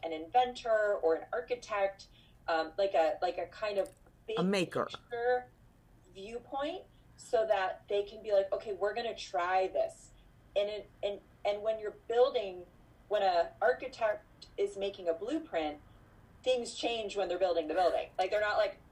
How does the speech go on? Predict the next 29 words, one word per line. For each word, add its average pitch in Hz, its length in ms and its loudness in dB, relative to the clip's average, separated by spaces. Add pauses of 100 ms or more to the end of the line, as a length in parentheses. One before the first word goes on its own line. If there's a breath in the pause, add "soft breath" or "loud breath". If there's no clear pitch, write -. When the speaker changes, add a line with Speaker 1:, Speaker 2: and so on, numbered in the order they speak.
(120)
Speaker 1:
"It 190 220 -2
needs 180 300 -6
to 196 100 -6
be 175 200 -4
this." 170 340 2
It, 160 180 -2
you 233 100 2
know, 220 80 6
if - 140 -2
you 240 80 -10
gotta 277 240 2
change - 240 -6
a 170 100 2
door, 220 460 4
you 196 100 0
gotta 196 220 4
change 170 240 -10
a 170 60 -10
door 269 360 4
and 170 160 -6
redo 185 260 -6
the 160 80 -6
plans. - 540 -6 (320 loud breath)
So 240 100 -2
I 226 100 6
also 247 360 2
think 208 220 -10
about, 165 400 0
like, 160 180 -2